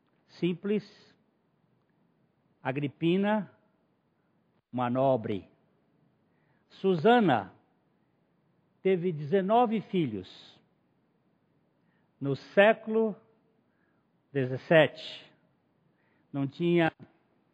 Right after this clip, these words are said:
<laughs> não tinha máquina de lavar, não tinha fralda descartável,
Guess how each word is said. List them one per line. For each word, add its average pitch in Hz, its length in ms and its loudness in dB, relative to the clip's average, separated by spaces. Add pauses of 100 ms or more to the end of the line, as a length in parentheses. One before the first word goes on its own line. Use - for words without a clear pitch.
(160)
<laughs> 123 220 -6 (920)
não 156 260 -2
tinha 170 420 -2
máquina 151 400 -2
de 139 100 -6
lavar, 147 720 0 (1200)
não 160 180 -2
tinha 175 320 -2
fralda 160 520 -2
descartável, 139 1000 -4